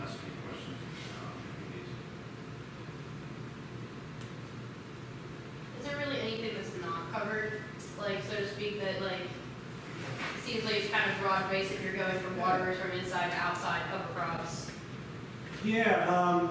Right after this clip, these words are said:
Speaker 3: I mean, the biggest thing to keep in mind for reap, and I should, again, I should have mentioned this up front. I mean, reap is,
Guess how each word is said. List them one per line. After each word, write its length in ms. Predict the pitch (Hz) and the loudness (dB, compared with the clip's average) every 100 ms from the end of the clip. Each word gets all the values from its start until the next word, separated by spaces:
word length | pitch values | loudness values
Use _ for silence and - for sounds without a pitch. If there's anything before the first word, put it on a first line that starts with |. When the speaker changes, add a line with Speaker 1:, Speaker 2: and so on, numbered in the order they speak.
| 175 | 6
Speaker 3:
I 20 | 202 | 8
mean, 160 | 214 | 8
the 80 | 226 | 8
biggest 260 | - - 226 | 8 6 6
thing 120 | 208 | 6
to 60 | - | 6
keep 160 | 208 | 4
in 80 | 175 | 4
mind 320 | 165 156 156 151 | 4 6 4 4
for 160 | 160 147 | 2 2
reap, 240 | 143 143 | 2 2
and 100 | 156 | 2
I 40 | 156 | 2
should, 240 | 165 170 | 2 2
again, 220 | 156 156 143 | 4 6 6
I 40 | |
should 260 | 147 175 165 | 6 6 6
have 80 | |
mentioned 260 | 147 131 139 | 6 4 2
this 140 | 135 135 | 2 0
up 80 | 131 | -2
front. 160 | 127 123 | -2 -2
I 80 | 131 | 4
mean, 240 | 139 135 | 6 6
reap 240 | 143 165 165 | 6 6 6
is, 400 | 151 147 - | 4 4 2